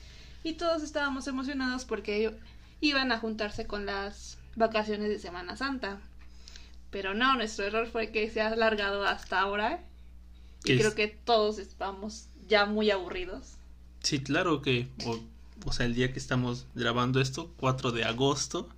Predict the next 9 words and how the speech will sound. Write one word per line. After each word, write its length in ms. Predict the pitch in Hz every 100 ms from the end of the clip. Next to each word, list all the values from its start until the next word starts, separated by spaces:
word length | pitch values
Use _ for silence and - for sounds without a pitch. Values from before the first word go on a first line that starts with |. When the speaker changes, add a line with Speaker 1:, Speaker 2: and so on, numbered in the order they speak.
| - - - - - -
Speaker 2:
han 160 | 135 131
pasado 380 | 127 135 127 123
ya 420 | 120 120 120 123 - - - - - - - - - - - - -
cinco 420 | - 139 135 131
meses, 540 | 131 131 - - - -
cuatro 280 | - 143 139
meses, 340 | 135 139 156 -
cinco 340 | - 139 135
meses, 420 | 131 139 160 -